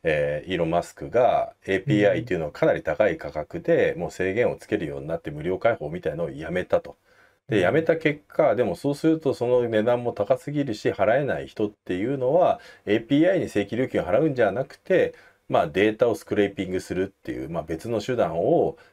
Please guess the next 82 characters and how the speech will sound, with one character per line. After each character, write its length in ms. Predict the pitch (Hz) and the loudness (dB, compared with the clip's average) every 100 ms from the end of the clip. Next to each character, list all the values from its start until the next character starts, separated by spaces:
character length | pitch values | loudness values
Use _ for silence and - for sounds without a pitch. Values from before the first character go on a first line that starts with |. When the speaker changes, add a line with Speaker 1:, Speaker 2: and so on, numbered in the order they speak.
| - | -4
Speaker 1:
や 160 | 87 87 | 0 0
っ 80 | |
て、 180 | - - | -2 -4
そ 120 | 113 | 0
う 40 | 127 | 2
い 40 | |
う 20 | |
の 80 | 127 | 2
ア 80 | 135 | 0
ク 60 | - | -2
セ 100 | 107 | -6
ス 140 | - | 0
が 100 | 147 | -2
増 220 | - 139 | 0 0
え 80 | 131 | 0
て、 260 | 117 - 143 | 0 0 0
そ 120 | 139 | 0
の 80 | 147 | -2
結 160 | 147 | -2
果、 240 | - 139 123 | 2 0 2
あ 100 | 113 | 0
の、 160 | 101 95 | 0 0
負 140 | - | -2
担 200 | - 101 | 0 2
も 100 | 104 | 2
増 220 | - - 143 | -2 0 2
え 160 | 110 - - | 2 -4 -6
た 160 | 80 | -6
し、 420 | - - 214 - - - - | -4 -4 0 0 -2 -20 -18
実 240 | - 135 214 | -14 -2 2
は 340 | 190 175 117 | 4 4 2
も 180 | 90 160 | 2 0
う 40 | 202 | 2
一 60 | |
個 80 | 202 | 0
や 80 | 165 | 0
っ 20 | |
ぱ 80 | - | -4
り 60 | |
重 180 | - 78 | -6 -6
要 140 | 78 78 | -6 -8
な 100 | 76 | -10
の 100 | 76 | -8
が、 140 | 76 | -2
ま 80 | 98 | 0
あ、 40 | |
星 140 | 117 - | 0 -2
さ 120 | 76 | -4
ん 40 | |
の 160 | 73 73 | -4 -10
ノ 100 | 92 | -10
ー 40 | 82 | -10
ト 60 | |
で 60 | 71 | -12
も 100 | 69 | -12
書 80 | - | -2
か 60 | 85 | -2
れ 80 | 80 | -2
て 100 | 143 | -10
る 100 | 76 | -12
ん 80 | |
で 80 | 135 | -14
す 120 | - | -12
け 100 | - | -6
れ 80 | 131 | -4
ど 80 | 139 | -2
も、 220 | 139 104 - - _ - | 0 -2 -4 -20 _ -4
あ 140 | 90 | -2
の、 580 | 78 76 76 71 73 76 _ _ - - | 0 -4 -4 -6 -8 -12 _ _ -20 -8
も 100 | 123 | -2
う 20 | |
今、 300 | 160 120 71 - _ _ _ | 2 2 0 -6 _ _ _
Twitter 500 | - 139 - - 131 | -8 -8 -2 2 2
っ 100 | 123 | 0
て 160 | - 113 | -6 -4
ね、 260 | 123 85 - 90 | -2 -4 -8 -8
あ 100 | 80 | -6
の、 140 | 80 | -6
今 160 | 104 160 | -4 0
ま 140 | 185 | 2
で 80 | 170 | 4
は、 340 | 175 175 90 | 4 4 2